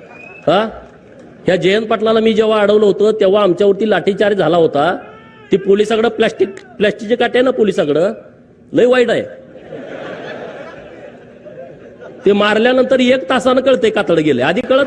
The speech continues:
नाही. पुण्यश्लोक अहिल्या देवींची जयंती होती त्या दिवशी आणि अचानक मी तिथं मंत्र्यांना बंदी घातली होती, टेंबूचं पाणी जोपर्यंत देत नाही तोपर्यंत मंत्र्यांनी यायचं नाही. जयंतरावला जरा कंड होता,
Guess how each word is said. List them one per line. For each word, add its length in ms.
नाही. 140
पुण्यश्लोक 500
अहिल्या 300
देवींची 400
जयंती 380
होती 160
त्या 180
दिवशी 480
आणि 160
अचानक 420
मी 220
तिथं 440
मंत्र्यांना 480
बंदी 280
घातली 280
होती, 240
टेंबूचं 440
पाणी 240
जोपर्यंत 420
देत 200
नाही 200
तोपर्यंत 320
मंत्र्यांनी 400
यायचं 300
नाही. 160
जयंतरावला 800
जरा 240
कंड 260
होता, 340